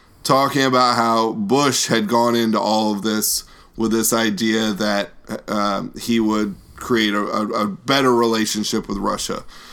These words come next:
And Obama went in saying that we were gonna have this reset in relationships with Russia. And Trump should have known better.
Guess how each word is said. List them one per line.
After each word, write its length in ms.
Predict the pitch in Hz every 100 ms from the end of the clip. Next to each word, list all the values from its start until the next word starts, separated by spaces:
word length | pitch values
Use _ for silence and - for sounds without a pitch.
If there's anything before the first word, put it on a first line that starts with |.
| - - - -
And 440 | 110 110 107 107
Obama 580 | 110 107 127 139 131 113
went 180 | 113 107
in 220 | 101 95
saying 260 | - 107 107
that 80 | 98
we 120 | 107
were 140 | 110
gonna 160 | 110 104
have 220 | 107 104
this 220 | 110 110
reset 640 | 110 131 123 - 107 - 104
in 80 | 101
relationships 800 | 101 110 107 110 101 110 98 110
with 100 | 98
Russia. 440 | 95 - 92 85 - - - - _ - _
And 720 | 110 117 117 113 110 110 110 - _ _ _ _ _ _ _ _ -
Trump 460 | - 147 139 151 - _ _
should 380 | - - 160 160
have 260 | 139 131 113
known 380 | 120 117 110 104
better. 400 | 98 - 65